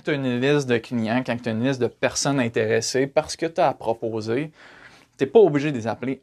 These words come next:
un par un, là. Tu peux, à cette heure, envoyer un email à cent mille personnes, comme j'ai donné dans le, le, le, l'exemple hier. Je t'ai raconté une histoire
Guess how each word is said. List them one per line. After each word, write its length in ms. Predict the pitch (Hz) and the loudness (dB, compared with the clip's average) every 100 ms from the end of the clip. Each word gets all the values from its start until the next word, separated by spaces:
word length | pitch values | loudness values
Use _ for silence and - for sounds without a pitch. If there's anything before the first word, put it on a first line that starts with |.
| - | -4
un 160 | 151 | -2
par 280 | 143 98 113 | 0 -2 0
un, 160 | 151 131 | 0 0
là. 140 | 127 120 | -2 -6
Tu 80 | |
peux, 320 | - 165 170 123 | -6 -2 4 4
à 100 | 117 | 2
cette 120 | - | 0
heure, 200 | 156 147 | -2 0
envoyer 380 | 127 117 120 143 | 0 0 0 0
un 160 | 120 120 | -2 -2
email 360 | 123 123 139 123 | -2 0 0 0
à 120 | 120 | -2
cent 260 | - 151 | 0 0
mille 180 | 170 151 | 0 -4
personnes, 520 | - 107 - 123 139 | -4 -6 -4 -6 -4
comme 200 | 135 131 | -4 -4
j'ai 180 | 120 117 | -2 -2
donné 300 | 113 117 135 | -2 0 0
dans 160 | 127 113 | 0 0
le, 120 | 117 | -2
le, 560 | 120 139 120 - - - | -4 -6 -8 -6 -8 -12
le, 420 | 143 123 120 - - - _ _ _ _ - - | -10 -6 -4 -6 -8 -16 _ _ _ _ -14 -2
l'exemple 480 | 147 147 131 120 127 | 0 4 2 2 -2
hier. 500 | 117 110 160 143 - - - - - | 2 2 2 0 -8 -20 -20 -20 -12
Je 60 | |
t'ai 80 | 110 | -4
raconté 360 | 131 160 156 180 | 0 0 0 -2
une 100 | 147 | -2
histoire 800 | - 139 117 117 143 160 156 | -4 -2 4 6 6 4 0